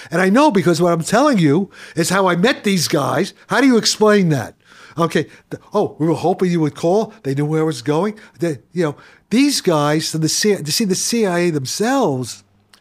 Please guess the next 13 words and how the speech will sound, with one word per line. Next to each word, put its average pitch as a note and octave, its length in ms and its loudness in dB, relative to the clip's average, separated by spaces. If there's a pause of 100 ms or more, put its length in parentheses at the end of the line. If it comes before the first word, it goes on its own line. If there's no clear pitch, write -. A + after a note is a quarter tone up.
(200)
they're A#3 140 2
not C4 300 -2 (420)
in C3+ 140 -2
charge. C#3 580 -6 (1120)
They're, A3 160 2
they're F3+ 320 -2
useful G#3+ 520 2
idiots. A#3 500 0
Like, A3 240 -2 (100)
we're G3 220 -2
all C#4+ 220 0
puppets. - 520 -6
We're, E3 140 -4